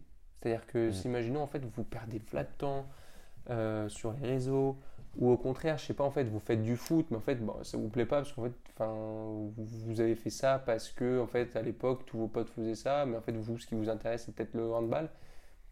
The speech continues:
Speaker 1: bah, allez-y, et juste faites-le.
Speaker 2: Sans réfléchir.
Speaker 1: Ouais, sans réfléchir. Genre, commencez pas à dire, «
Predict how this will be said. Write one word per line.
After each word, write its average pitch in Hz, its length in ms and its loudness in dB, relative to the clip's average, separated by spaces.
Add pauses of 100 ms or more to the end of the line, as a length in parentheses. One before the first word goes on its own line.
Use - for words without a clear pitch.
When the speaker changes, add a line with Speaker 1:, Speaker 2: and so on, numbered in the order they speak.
(160)
Speaker 1:
bah, 107 100 4
allez-y, 107 420 4 (800)
et 110 140 6
juste 156 300 0 (360)
faites-le. 120 840 2 (760)
Speaker 2:
Sans - 260 -2
réfléchir. 107 460 -2 (180)
Speaker 1:
Ouais, 151 200 6
sans 139 180 8
réfléchir. 123 400 4
Genre, 107 160 4
commencez 143 340 4
pas 151 100 2
à 147 60 4
dire, « 139 160 4